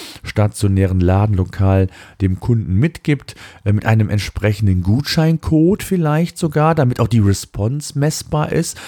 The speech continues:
Ich könnte also jedem meiner Partner einen individuellen Code geben und wenn ein Kunde kommt in mein Geschäft, löst den ein, dann kann ich sehen, welcher in Anführungszeichen der Kanäle, also in dem Fall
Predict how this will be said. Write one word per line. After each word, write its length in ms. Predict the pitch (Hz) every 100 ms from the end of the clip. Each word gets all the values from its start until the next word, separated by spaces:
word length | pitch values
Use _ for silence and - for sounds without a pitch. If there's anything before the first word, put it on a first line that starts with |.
| -
Ich 140 | 104 -
könnte 240 | 117 117
also 160 | 104 98
jedem 500 | 87 98 135 143 113
meiner 340 | 107 113 101
Partner 640 | - 104 117 143 151 139
einen 220 | 104 101
individuellen 800 | - 117 143 143 127 113 101 95
Code 340 | 87 127 175 -
geben 320 | 165 170 165 - - -
und 120 | - 117
wenn 140 | 127
ein 200 | 107 104
Kunde 380 | - 143 143 117
kommt 400 | - 127 151 156
in 100 | 113
mein 240 | 110 107
Geschäft, 500 | 95 - 165 185 - - - -
löst 360 | 107 113 127 -
den 160 | 98
ein, 340 | 92 101 110 123 - -
dann 220 | 98 117
kann 240 | - 117 107
ich 180 | 98 87
sehen, 340 | 101 107 110 - - _
welcher 580 | 82 82 104 127 - 120
in 120 | 98
Anführungszeichen 800 | - 117 123 117 113 - 101 98 98
der 120 | 95
Kanäle, 640 | - 101 92 92 107 120
also 160 | 98 87
in 60 | 82
dem 160 | 90
Fall 300 | 101 90 87